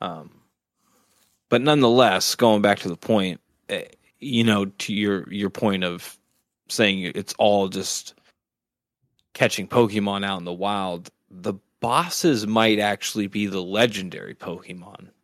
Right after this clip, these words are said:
because the whole premise of this game is, like, before Pokemon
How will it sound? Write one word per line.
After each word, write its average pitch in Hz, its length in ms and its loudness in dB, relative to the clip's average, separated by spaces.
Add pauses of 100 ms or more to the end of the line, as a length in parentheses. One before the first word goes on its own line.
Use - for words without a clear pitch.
(600)
because 120 420 2
the 117 80 4
whole 147 220 2
premise 135 480 0
of 101 120 -6
this 101 180 -2
game 104 380 0
is, 90 180 -6
like, 80 400 -8 (1200)
before 104 720 2
Pokemon 95 920 -2